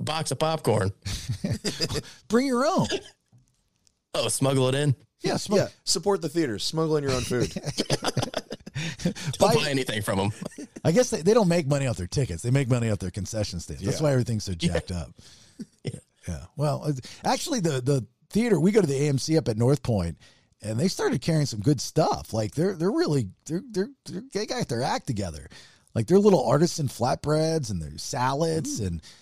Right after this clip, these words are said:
Speaker 1: Damn.
Speaker 2: uh, they've got cheese popcorn, caramel popcorn, which, by the way, has a fuck ton of calories in it.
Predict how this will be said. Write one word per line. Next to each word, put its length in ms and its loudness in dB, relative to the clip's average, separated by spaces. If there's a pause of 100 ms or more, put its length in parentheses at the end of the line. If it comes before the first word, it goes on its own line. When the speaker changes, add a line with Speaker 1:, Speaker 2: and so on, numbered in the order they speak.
Speaker 1:
Damn. 240 -2 (180)
Speaker 2:
uh, 340 -6
they've 220 -2
got 280 -2
cheese 300 0
popcorn, 640 -2
caramel 340 0
popcorn, 440 0
which, 240 4
by 160 2
the 80 4
way, 160 6
has 240 -2
a 240 -2
fuck 500 -8
ton 180 2
of 80 0
calories 520 -4
in 100 -8
it. 160 -8